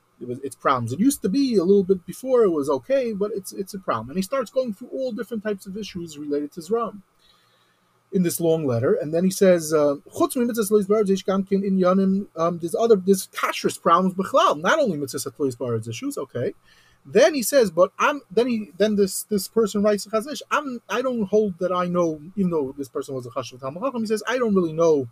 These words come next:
enough about mitzvahs atluis b'aretz. Who should you go to? I recommend you should send your questions and, um, to find out from this Rabbi Yosef that we just spoke about. Rabbi Yo-, um, um,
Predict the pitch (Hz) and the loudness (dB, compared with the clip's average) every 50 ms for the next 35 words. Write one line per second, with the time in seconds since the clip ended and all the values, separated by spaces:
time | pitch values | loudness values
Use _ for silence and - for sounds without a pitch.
0 | _ _ _ _ _ _ _ _ _ - 139 151 170 185 170 - - - - _ | _ _ _ _ _ _ _ _ _ -10 -4 2 4 4 4 2 0 -6 -20 _
1 | _ _ _ _ _ _ _ _ _ _ _ _ _ _ _ _ - 131 139 139 | _ _ _ _ _ _ _ _ _ _ _ _ _ _ _ _ -6 -2 -2 0
2 | 143 160 151 - - 143 - 139 - - 151 131 120 - - 101 113 160 233 202 | 0 -2 -2 -4 -6 -6 -8 -10 -6 -4 -4 -4 -4 -6 -6 -4 -4 -4 -4 -6
3 | - - - 262 226 - - 220 180 185 143 123 156 180 233 233 - - 311 311 | -6 -2 -2 0 0 0 -2 0 0 0 2 4 4 4 4 2 -2 -4 -4 -4
4 | 294 285 - _ _ _ _ - 143 151 165 151 - 160 160 196 226 240 226 202 | -6 -8 -10 _ _ _ _ -6 -2 -2 -2 -2 -2 -2 -2 0 0 0 0 0
5 | 202 190 - 180 143 - - 214 208 208 196 165 139 - - 220 226 220 - - | 0 -2 -2 -6 -6 -4 -2 0 0 0 0 -2 -4 -4 -4 -4 -4 -4 -4 -2
6 | 214 196 180 151 143 139 139 139 _ - 135 135 127 131 123 113 - - 113 - | -2 -2 -2 -4 -8 -10 -12 -14 _ -8 -8 -6 -6 -6 -8 -10 -12 -14 -8 -6
7 | 160 160 160 160 202 214 240 233 - 262 247 208 185 196 - - 175 160 143 143 | -6 -6 -2 -2 -2 -2 -2 -4 -6 -6 -4 -2 -2 -2 -2 -4 -4 0 0 0
8 | 147 147 139 - 160 139 - - 127 127 131 135 131 135 123 - - 117 113 113 | 0 -2 -4 -8 -10 -10 -10 -10 -10 -8 -8 -6 -6 -8 -8 -8 -8 -8 -10 -10
9 | - - - - - - _ 135 131 127 131 147 139 - 135 127 127 127 123 117 | -10 -16 -20 -20 -20 -20 _ -18 -12 -8 -6 -6 -6 -6 -6 -4 -4 -4 -6 -8
10 | 117 - - - - - - - - - _ _ _ - 135 123 120 123 123 127 | -10 -14 -20 -20 -20 -20 -20 -20 -20 -20 _ _ _ -6 -4 -4 -2 -4 -4 -8